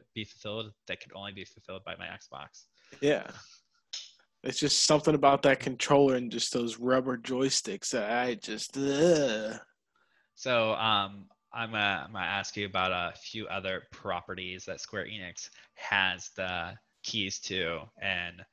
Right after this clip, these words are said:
Speaker 1: let me know if you're interested or not, and tell me at what scale are you interested and not interested, and
Speaker 2: Do not say Kingdom Hearts.
Speaker 1: and what could they do to bring you into those fo-, that fold? And, um,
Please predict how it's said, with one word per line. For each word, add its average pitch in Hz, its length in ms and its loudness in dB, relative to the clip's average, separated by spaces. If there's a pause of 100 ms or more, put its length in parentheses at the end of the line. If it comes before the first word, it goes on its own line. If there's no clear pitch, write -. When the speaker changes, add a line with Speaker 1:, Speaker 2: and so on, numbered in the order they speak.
(600)
Speaker 1:
let 113 140 -4
me 107 100 -4
know 95 320 0 (140)
if 98 220 -6
you're 98 80 -4
interested 127 580 -2
or 104 80 2
not, 95 420 0
and 98 140 -14
tell 110 160 -10
me 110 140 -8
at 98 180 -8
what 107 220 -4
scale 113 400 -2
are 95 160 0
you 95 160 -4
interested 98 500 -4
and 90 120 -8
not 87 200 -6
interested, 87 640 -10
and 95 220 -4 (100)
Speaker 2:
Do 143 140 8
not 139 300 6
say 131 180 6
Kingdom 123 380 0
Hearts. 117 520 -6
Speaker 1:
and 123 440 2
what 139 440 4
could 135 220 2
they 117 160 8
do 120 560 6 (140)
to - 120 -4
bring 113 300 -2
you 110 100 -2
into 101 220 0
those 95 240 -2
fo-, - 260 0
that 101 200 4
fold? 95 340 0 (540)
And, 104 360 8
um, 95 460 -2